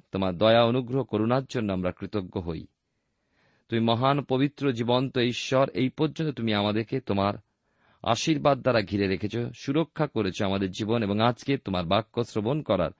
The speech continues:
যে অনুগ্রহ, আশীর্বাদ দিলে, তার জন্য তোমায় ধন্যবাদ দিই। আজ অনেকেই এই বাক্য শোনার সুযোগ পাননি বা শুনছেন না, কিন্তু আমরা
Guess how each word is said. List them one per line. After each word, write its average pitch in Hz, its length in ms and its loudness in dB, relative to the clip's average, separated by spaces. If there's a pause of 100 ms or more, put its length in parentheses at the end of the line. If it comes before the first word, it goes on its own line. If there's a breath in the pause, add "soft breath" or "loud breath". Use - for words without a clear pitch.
(480 soft breath)
যে 117 80 4
অনুগ্রহ, 151 340 4
আশীর্বাদ 139 560 2
দিলে, 107 180 2
তার 92 200 0
জন্য 92 200 -4
তোমায় 87 260 -2
ধন্যবাদ 82 420 -4
দিই। - 240 -14 (880)
আজ 120 160 6
অনেকেই 151 380 6
এই 120 120 4
বাক্য 123 340 2
শোনার 135 240 -2
সুযোগ 113 420 -2
পাননি 107 360 2
বা 113 120 4
শুনছেন 135 460 -2
না, 110 100 0
কিন্তু 113 300 -2
আমরা 123 300 2